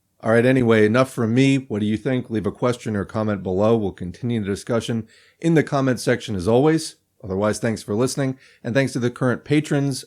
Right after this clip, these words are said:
and buy me a coffee dot com supporters whose names are on the screen now. If you'd like to get your name on the screen, head to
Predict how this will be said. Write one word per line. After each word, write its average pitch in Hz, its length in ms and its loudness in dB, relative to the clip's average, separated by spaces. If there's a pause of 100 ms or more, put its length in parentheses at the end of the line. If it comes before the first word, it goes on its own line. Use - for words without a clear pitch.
and 95 220 -2
buy 107 120 2
me 110 120 0
a 101 60 -2
coffee 110 340 -2
dot 92 220 -2
com 131 220 -2
supporters 123 680 -2 (140)
whose - 160 -14
names 131 220 2
are 120 100 2
on 113 120 0
the 101 60 -2
screen 110 360 -2
now. 117 460 2
If - 120 -20
you'd 92 140 -10
like 95 160 -4
to 107 60 -6
get 98 200 -2
your 107 180 -4
name 107 200 0
on 101 120 -2
the 98 60 -6
screen, 143 340 -4
head 131 240 -4
to 135 200 -2